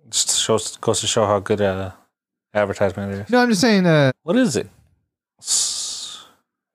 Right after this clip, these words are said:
Speaker 1: what is the therapy one? What
Speaker 2: Um,
Speaker 1: one you could do over the phone?
Speaker 2: Something help.
Speaker 1: Oh, BetterHelp.
Speaker 2: BetterHelp.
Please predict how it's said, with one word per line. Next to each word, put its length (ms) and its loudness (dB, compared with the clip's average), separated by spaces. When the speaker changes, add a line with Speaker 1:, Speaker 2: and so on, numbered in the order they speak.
Speaker 1:
what 160 -4
is 100 2
the 100 0
therapy 380 0
one? 280 -6
What 100 2
Speaker 2:
Um, 80 4
Speaker 1:
one 100 0
you 60 -4
could 120 0
do 120 6
over 80 4
the 80 -2
phone? 320 0
Speaker 2:
Something 360 -4
help. 240 -2
Speaker 1:
Oh, 180 6
BetterHelp. 500 2
Speaker 2:
BetterHelp. 360 0